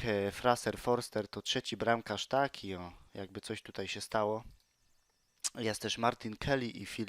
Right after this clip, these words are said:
Jones. To jest nasza kadra na Mistrzostwa Europy.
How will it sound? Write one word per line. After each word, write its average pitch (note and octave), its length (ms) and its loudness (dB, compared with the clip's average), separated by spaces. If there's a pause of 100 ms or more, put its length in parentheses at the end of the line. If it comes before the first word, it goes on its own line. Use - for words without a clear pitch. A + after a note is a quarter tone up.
(120)
Jones. G2+ 380 -4 (880)
To A2 140 4
jest G2+ 260 -2
nasza A2 300 -2
kadra A2 420 0
na G2 120 -4
Mistrzostwa - 540 -2
Europy. A2 540 -2